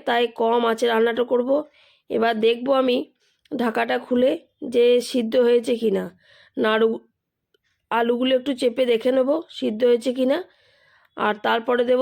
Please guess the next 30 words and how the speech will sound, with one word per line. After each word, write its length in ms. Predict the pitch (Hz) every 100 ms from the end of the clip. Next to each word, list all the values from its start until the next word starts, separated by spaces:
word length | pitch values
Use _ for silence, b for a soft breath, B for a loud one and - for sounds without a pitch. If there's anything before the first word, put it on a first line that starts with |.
| 247
ধনেপাতা। 640 | 214 226 226 240 233 285 339 b b b b
আর 220 | - 214 214
এখানে 280 | 214 247 262
আমি 180 | 254 254
দিয়েছি 360 | 254 262 247 285 - 196
এক 120 | 226 -
চামচ 340 | - 247 254 254 -
চিনি 240 | 247 233
ব্যবহার 300 | 240 240 247
করেছি। 400 | 247 254 254 285 330 b b b b
তোমরা 280 | 233 240 247
চাইলে 340 | 247 226 233 247
কিন্তু 320 | 254 247 247 269
তোমাদের 400 | 247 220 226 254
স্বাদ 260 | 233 220 214
মতো 200 | 226 240
মিষ্টিটা 420 | 233 220 - 226
ব্যবহার 280 | 233 214 233
করতে 280 | 240 226 254
পারো। 220 | 240 240 302 b b b b -
এখানে 300 | 233 233 240
যেহেতু 240 | 240 240 254
ভাতের 340 | 220 214 247
সঙ্গে 260 | - 254 254
খাবো 260 | 254 220 220
বলে 220 | 226 240 330 b b b b b b _ -
মিষ্টিটা 420 | 233 220 240 240
একটু 160 | 226 262
কমই 380 | 254 220 233 240
দিয়েছি। 420 | 240 247 240 294